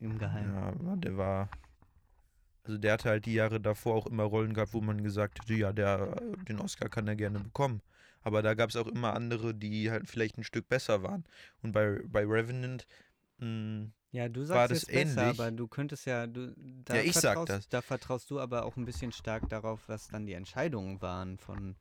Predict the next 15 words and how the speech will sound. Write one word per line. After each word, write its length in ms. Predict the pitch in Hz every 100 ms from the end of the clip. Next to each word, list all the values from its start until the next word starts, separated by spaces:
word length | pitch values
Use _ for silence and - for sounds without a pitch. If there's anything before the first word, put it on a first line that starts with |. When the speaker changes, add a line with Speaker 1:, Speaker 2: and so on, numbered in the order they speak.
| _ _ _ _
Speaker 1:
von 220 | 104 98
dieser 300 | 95 87 87
Jury 440 | - 160 185 127
anscheinend, 600 | 92 92 - 90 95 101 90
oder? 300 | 95 147 170 _ _ _ _ _ _ _ -
Oder 160 | 120
ist 140 | 110 -
das 100 | 107
jetzt 220 | 113 -
wirklich 260 | 127 110 -
deine 300 | 110 110 104
Bewertung 640 | 107 107 107 107 107 107
ohne, 440 | 113 113 107 98 - _ _ -
unabhängig 580 | 127 101 - 90 87
davon? 400 | - 92 - 107